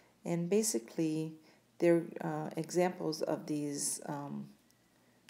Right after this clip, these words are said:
distortions are things like when you're stretching your skin or you're stretching your muscle, you're compressing also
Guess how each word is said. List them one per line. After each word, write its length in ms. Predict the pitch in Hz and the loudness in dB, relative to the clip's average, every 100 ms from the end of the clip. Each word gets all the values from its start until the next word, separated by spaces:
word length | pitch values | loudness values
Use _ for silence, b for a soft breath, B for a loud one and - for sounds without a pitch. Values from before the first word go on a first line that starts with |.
| - | -8
distortions 920 | 160 - - 185 185 - 147 147 - - b b _ | -4 0 4 2 2 -6 -6 -8 -12 -14 b b _
are 200 | 151 143 | -6 -4
things 360 | 160 165 160 156 | -2 -2 -2 -2
like 360 | 131 127 - | -2 -4 -8
when 160 | - 151 | -6 -4
you're 120 | 139 | -4
stretching 800 | 135 - - 170 170 175 170 170 | -4 0 2 2 0 -2 0 0
your 100 | 165 | 0
skin 500 | 165 - - 160 160 | -2 -6 -2 0 0
or 80 | 151 | -2
you're 160 | 139 143 | -2 -2
stretching 640 | - - 151 - 160 151 | -2 0 -2 -2 -6 -4
your 140 | 151 | -4
muscle, 720 | 151 151 151 - - 151 151 151 B B B _ | -2 -2 -2 -2 -2 -2 -2 -6 B B B _
you're 100 | 151 | 0
compressing 920 | 147 151 151 - 143 143 - 156 147 139 | 0 -4 -8 0 2 2 -2 -4 -4 -6
also 640 | 147 135 135 - 143 143 | -6 -4 -4 -4 -4 -4